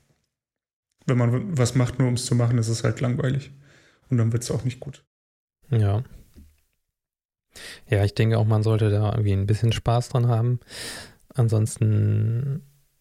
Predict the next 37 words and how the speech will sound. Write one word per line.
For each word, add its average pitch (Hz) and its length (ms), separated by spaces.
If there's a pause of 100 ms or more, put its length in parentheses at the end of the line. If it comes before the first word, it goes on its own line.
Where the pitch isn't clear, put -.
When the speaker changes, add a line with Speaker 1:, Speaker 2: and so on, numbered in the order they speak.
(1500)
Speaker 2:
ja, 104 220
wenn 107 80
man 104 140
da 104 120
keinen 123 240
Spaß 113 380
dran 110 160
hat, 110 260
dann 101 260 (1040)
und 120 160
da 107 60
einfach 107 240
nur 107 120
durchkommen 110 480
will, 110 160
dann 104 160
ist 104 100
es 110 120
vielleicht - 280
auch 123 160
so. 120 300
Aber 101 380 (960)
wenn 110 100
man 107 160
da 104 100
jetzt - 520 (280)
irgendwie 104 520
drauf 110 240
aus 117 280
ist, - 480 (100)
eine 104 560
ansprechende 113 720
Note 120 560
hinterher 117 400
auch 113 80
zu - 140
bekommen, 110 460